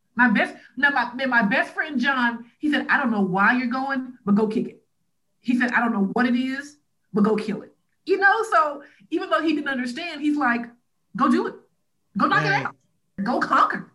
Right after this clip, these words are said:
Speaker 1: Get, go let China see who Denise Yvette Mose is."
Speaker 2: And not
Speaker 1: So
Speaker 2: everybody is gonna understand it. And like you said, that's okay, but they were still
Speaker 1: That's okay.
Speaker 2: supportive anyway.
Speaker 1: And guess, it, there's a, there's a quote that I posted this week. It said,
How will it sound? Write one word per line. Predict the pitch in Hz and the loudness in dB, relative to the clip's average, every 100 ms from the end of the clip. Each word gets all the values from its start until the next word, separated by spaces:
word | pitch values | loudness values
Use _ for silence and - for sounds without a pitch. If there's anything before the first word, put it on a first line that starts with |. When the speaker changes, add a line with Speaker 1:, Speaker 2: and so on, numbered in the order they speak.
| _ | _
Speaker 1:
Get, | 196 233 - 202 | 2 2 2 2
go | 233 | 4
let | 294 370 | 4 0
China | - 330 359 226 240 - - _ | 2 2 2 0 -2 -4 -14 _
see | - 247 | 4 8
who | 233 | 8
Denise | 196 220 - | 6 4 2
Yvette | 226 208 180 | 2 0 0
Mose | 180 170 | -4 -6
is." | 165 - - _ _ _ - | -10 -16 -20 _ _ _ -6
Speaker 2:
And | 226 294 | 0 2
not | 359 | 4
Speaker 1:
So | 381 | 4
Speaker 2:
everybody | 403 302 320 | 2 2 0
is | 302 | 0
gonna | 269 277 | 0 0
understand | 233 247 247 240 240 | 2 0 -2 -2 0
it. | 151 156 | 0 -4
And | 170 170 | -6 -4
like | 185 180 | -4 -4
you | |
said, | 170 165 143 | -4 -2 -2
that's | 156 226 233 | 0 0 0
okay, | 311 294 262 180 120 - | -2 -2 -2 -2 -4 -8
but | - 180 | -2 -2
they | 180 214 | 0 -2
were | 180 | -2
still | - 220 | -4 -2
Speaker 1:
That's | 262 | -2
okay. | 240 - | -2 0
Speaker 2:
supportive | 254 208 214 180 | 0 2 0 0
anyway. | 214 180 139 139 165 - _ _ _ _ _ _ | -2 -2 -4 -6 -10 -16 _ _ _ _ _ _
Speaker 1:
And | 285 285 | -8 -6
guess, | 349 - - | -6 -8 -10
it, | 254 - - | -10 -10 -8
there's | 220 311 262 | -2 0 0
a, | |
there's | 226 262 | -4 -4
a | 247 | -6
quote | - 269 240 | -4 -4 -2
that | |
I | 226 208 | -2 -2
posted | 247 240 240 196 | 0 0 0 -2
this | 202 208 | -2 -2
week. | 226 208 | -2 -2
It | 233 | -6
said, | - 220 202 | -6 -6 -6